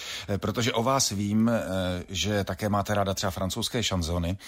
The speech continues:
Jedna z těch zásadních otázek, která se netýká jádra,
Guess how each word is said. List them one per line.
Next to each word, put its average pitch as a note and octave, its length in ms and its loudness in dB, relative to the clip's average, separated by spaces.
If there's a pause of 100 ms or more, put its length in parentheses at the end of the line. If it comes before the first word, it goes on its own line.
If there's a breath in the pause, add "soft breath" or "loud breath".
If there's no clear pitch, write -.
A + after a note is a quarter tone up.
(360 loud breath)
Jedna E3+ 380 4
z - 100 0
těch F#2+ 160 -2
zásadních A2+ 520 0
otázek, A2 360 -2
která A#2 200 0
se A2+ 120 0
netýká A2+ 400 0
jádra, G2 260 2